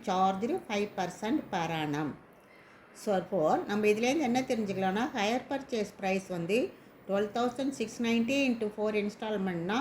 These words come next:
ஃபிஃப்டி தௌசண்ட் செவன் சிக்ஸ்டி ஆகுது. So, இதில் கேஷ் ப்ரைஸ் எவ்வளோன்னு தெரிஞ்சால் தான் கேஷ் ப்ரைஸ் எவ்வளவு, இன்ட்ரெஸ்ட் எவ்வளவுன்னு நம்மளால ஸ்ப்ளிட் பண்ணி போட முடியும். So, இந்த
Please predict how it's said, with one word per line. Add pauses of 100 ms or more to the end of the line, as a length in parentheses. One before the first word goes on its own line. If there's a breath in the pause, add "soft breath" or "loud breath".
(120)
ஃபிஃப்டி (160)
தௌசண்ட்
செவன் (100)
சிக்ஸ்டி (100)
ஆகுது. (680 loud breath)
So, (140)
இதில்
கேஷ்
ப்ரைஸ்
எவ்வளோன்னு (100)
தெரிஞ்சால்
தான் (100)
கேஷ்
ப்ரைஸ்
எவ்வளவு, (100)
இன்ட்ரெஸ்ட்
எவ்வளவுன்னு
நம்மளால
ஸ்ப்ளிட்
பண்ணி
போட
முடியும். (680 loud breath)
So, (220)
இந்த